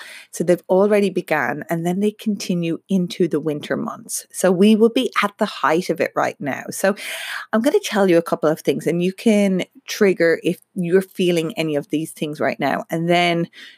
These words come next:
you're gonna, I'm gonna try and give you some solutions that will help to lift you out of it, or you can get in touch with me so that we can work on helping you lift yourself up and get away from these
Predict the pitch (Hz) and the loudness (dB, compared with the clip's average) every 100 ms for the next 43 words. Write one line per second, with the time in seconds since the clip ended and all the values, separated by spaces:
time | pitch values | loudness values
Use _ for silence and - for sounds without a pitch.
0 | _ - - _ _ _ _ 175 185 170 | _ -20 -20 _ _ _ _ 0 2 2
1 | 165 180 175 175 165 - 160 160 156 160 | 0 0 0 0 -2 -2 -2 -2 -6 -6
2 | 156 156 165 151 160 214 - 339 311 - | -6 -8 -4 0 4 4 4 2 2 -2
3 | - 196 - 175 - 175 170 185 - 226 | 0 -2 -2 -4 0 2 4 2 2 -2
4 | 240 156 156 165 220 262 262 - - - | 0 0 0 2 2 2 0 -8 -20 -20
5 | - 170 160 170 160 147 151 - 151 - | -4 -2 0 -2 0 0 0 -4 -4 -4
6 | - 147 - 147 - 160 - 151 131 143 | -4 -6 -6 -6 -4 -4 -2 -2 0 0
7 | - - 139 135 - - - _ - 170 | -4 -2 0 2 0 -6 -10 _ -6 -2
8 | 156 165 156 147 131 - 165 170 - 196 | 0 0 0 0 0 0 2 2 2 -2
9 | 190 180 - - 165 143 147 - - 151 | 0 0 0 -2 -4 -2 -4 -4 -6 -6
10 | - 147 143 147 - 160 147 - _ - | 2 4 4 0 -2 -2 -2 -6 _ -6
11 | 151 175 | -4 -4